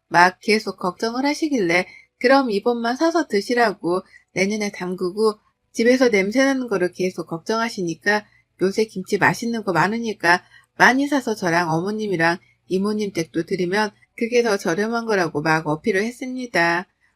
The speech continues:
고민을 하시다가 이모님이랑 얘기를 했는데 이모님은 사 먹는 김치 맛없다고 꼭 만들라고 했다니까 또 어머님이 하려고 하시는 것 같더라고요. 근데 갑자기 저한테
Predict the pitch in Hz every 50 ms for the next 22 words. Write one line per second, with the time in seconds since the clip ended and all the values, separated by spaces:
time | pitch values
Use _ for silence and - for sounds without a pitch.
0 | _ _ - 254 254 269 285 294 320 330 349 349 - 370 339 320 285 277 233 208
1 | 196 185 185 190 214 233 240 233 220 208 190 180 170 175 170 160 160 160 - 190
2 | 202 233 254 240 233 214 180 180 - 208 208 208 208 _ _ _ _ _ - -
3 | 202 202 220 226 226 208 185 175 175 185 190 _ _ _ _ _ - - 359 359
4 | 370 370 370 349 339 302 - 196 185 190 - - 170 165 - 156 165 180 165 -
5 | - - 240 226 196 - 170 170 180 180 _ _ _ _ _ - 330 349 339 285
6 | 226 190 180 185 185 233 254 254 240 226 - 262 262 - - 277 247 208 160 -
7 | - 208 214 220 208 - _ _ _ _ _ - - 294 269 214 180 180 202 226
8 | 233 226 220 208 196 220 247 277 277 277 277 262 254 277 277 - 320 311 302 294
9 | - 262 254 247 240 - - 202 185 180 - - 170 160 165 175 175 180 180 180
10 | 190 _ _ _ _ _ _ _ _ _ _ _ _ _ _ _ _ _ - -
11 | 247 233 240 254 262 262 254 220 202 202 - - 254 262 254 254 247 254 233 214
12 | 202 196 196 - - 175 170 190